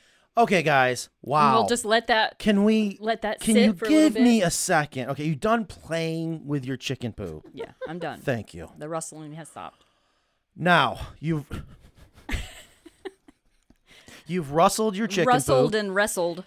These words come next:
Speaker 1: And what is, what are we trying to accomplish now?
Speaker 2: Well, it's, it's an experiment to see if the hemp, the healthy straw, improves the smell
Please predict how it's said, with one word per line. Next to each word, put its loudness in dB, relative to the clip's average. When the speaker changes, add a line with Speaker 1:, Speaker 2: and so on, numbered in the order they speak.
Speaker 1:
And 2
what 6
is, 0
what 2
are 2
we 0
trying 0
to -2
accomplish -4
now? -8
Speaker 2:
Well, 2
it's, -6
it's -6
an -2
experiment -4
to -12
see -8
if -2
the -8
hemp, -4
the -4
healthy -6
straw, -10
improves -6
the -12
smell -8